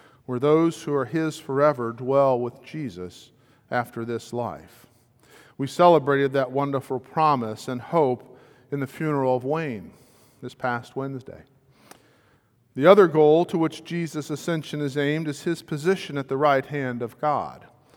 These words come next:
Mark sixteen nineteen tells us Jesus was taken up into heaven and sat down at the right hand of God.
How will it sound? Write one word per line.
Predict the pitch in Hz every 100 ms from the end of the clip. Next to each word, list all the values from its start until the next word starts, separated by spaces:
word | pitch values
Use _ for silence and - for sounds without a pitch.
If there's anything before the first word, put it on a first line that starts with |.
| _ _ _ _ _ _ _ _ -
Mark | 147 135 - - -
sixteen | - - 143 - 147 135
nineteen | 135 147 143 135 131
tells | 147 143 139
us | 139 -
Jesus | 151 156 151 143 - - - -
was | 147
taken | - 170 208
up | 151 151
into | 160 180
heaven | 143 117 107 113 120 _ -
and | 123 131
sat | - 139 117
down | 110 143 135 117 110 107 - _ _ -
at | 127
the | 107
right | 120 123 113
hand | 143 135 95 98 90
of | 104 98
God. | 123 117 85 71 78